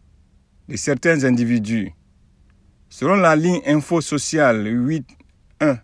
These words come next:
un, qui répond aux problèmes psychosociaux, reçoivent deux fois plus d'appels depuis le début de la pandémie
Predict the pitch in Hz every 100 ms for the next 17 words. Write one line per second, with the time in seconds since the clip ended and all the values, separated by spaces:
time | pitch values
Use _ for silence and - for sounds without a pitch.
0 | _ - - 240 - _ _ _ _ _
1 | _ - 156 165 147 156 - 143 151 139
2 | 156 147 131 120 - - 170 147 139 123
3 | 143 151 196 262 _ _ _ _ _ _
4 | - 123 139 180 165 107 165 185 170 160
5 | 170 139 123 110 139 123 101 87 90 -
6 | _ - 120 120 151 120 117 113 117 107
7 | - 113 107 117 127 139